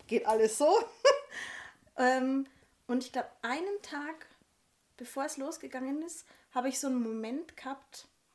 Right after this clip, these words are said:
wenn's jetzt doch ein Kaiserschnitt wird, dann wird's doch ein Kaiserschnitt.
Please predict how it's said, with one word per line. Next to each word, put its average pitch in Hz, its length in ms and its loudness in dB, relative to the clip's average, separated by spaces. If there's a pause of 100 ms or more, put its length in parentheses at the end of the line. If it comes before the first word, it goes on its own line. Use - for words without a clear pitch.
(1080)
wenn's 151 140 -18
jetzt - 180 -20
doch 240 80 -8
ein 277 100 -6
Kaiserschnitt 262 560 -8
wird, 240 220 -12 (360)
dann 220 120 -14
wird's 190 180 -16
doch - 160 -20
ein - 80 -20
Kaiserschnitt. - 540 -20